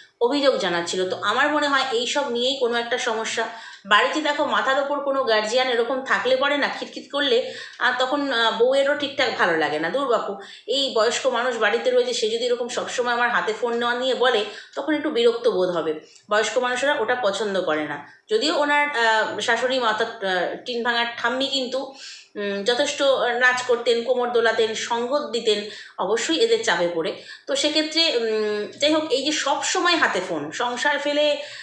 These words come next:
আহ, সব কিছু ফেলে দিয়ে সব সময় হাতে ফোন, ওটা যেমন উনি ওই বাড়িতেও দেখিয়েছেন, এখানে এসেও দেখাচ্ছেন।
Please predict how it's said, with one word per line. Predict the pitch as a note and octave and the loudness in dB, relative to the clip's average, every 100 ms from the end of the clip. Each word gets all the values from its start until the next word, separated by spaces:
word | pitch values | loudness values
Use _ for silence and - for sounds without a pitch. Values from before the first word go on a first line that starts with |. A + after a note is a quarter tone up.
| - | -8
আহ, | - | -4
সব | - C#4 C4+ | -2 -2 -4
কিছু | D4+ D#4 C#4 | -4 -2 0
ফেলে | C4+ C#4 | 2 2
দিয়ে | D4 | 0
সব | C4 A#3 | -2 -2
সময় | - D4 D4+ | -2 0 0
হাতে | C#4+ - C#4 | 0 0 0
ফোন, | B3+ A3+ A3 - - | 2 0 -4 -16 -10
ওটা | - B3 | -2 0
যেমন | B3+ C4 C#4 | 2 0 0
উনি | C#4+ D4 | -2 0
ওই | G#3+ | 0
বাড়িতেও | G#3 A3 A#3+ D4+ | 2 2 0 0
দেখিয়েছেন, | D4+ - D#4 D#4+ G4 F#4 - - | 0 0 0 0 -2 -4 -8 -6
এখানে | G3+ B3+ C4 | -4 -2 -2
এসেও | G#3 G3+ D4 | -4 -2 -2
দেখাচ্ছেন। | C#4 E3+ D3+ - D#3 | -2 -2 -6 -8 -10